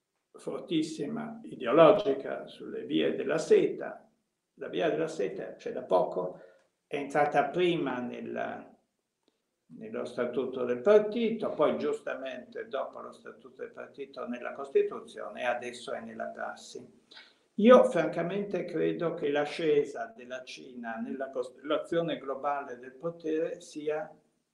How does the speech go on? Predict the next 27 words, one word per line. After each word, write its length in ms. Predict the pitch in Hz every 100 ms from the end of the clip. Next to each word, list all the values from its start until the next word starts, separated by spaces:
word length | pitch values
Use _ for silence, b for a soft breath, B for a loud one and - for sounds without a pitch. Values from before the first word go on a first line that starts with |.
| _
molto 500 | - 156 208 196 -
rallentata 720 | 135 135 131 131 139 143 147
da 140 | 135 -
quello 220 | 127 120
che 120 | 120
è 20 |
successo. 560 | 117 - - - - - - _ _ _ _ _ _ _ _ _
Se 220 | - 143
ci 180 | - -
fate 300 | 160 165 202
caso, 480 | - 139 127 147 135
il 220 | 156 143
virus 480 | 139 123 117 117 -
ha 160 | 123
seguito 580 | 120 - 113 113 113 135
la 140 | 123 113
via 260 | 123 120
della 280 | 117 113 117
seta. 640 | - 147 143 101 - - - _ _ _ _ - _ _
Eh, 420 | 160 64 - -
la 100 | 123
vecchia 380 | 143 175 180 -
peste 580 | 147 123 - - 127 143
era 280 | 143 151
lenta 560 | 160 165 170 156 - 120
perché 340 | - 120 -
camminava 1040 | 123 135 135 131 135 131 127 127 120 -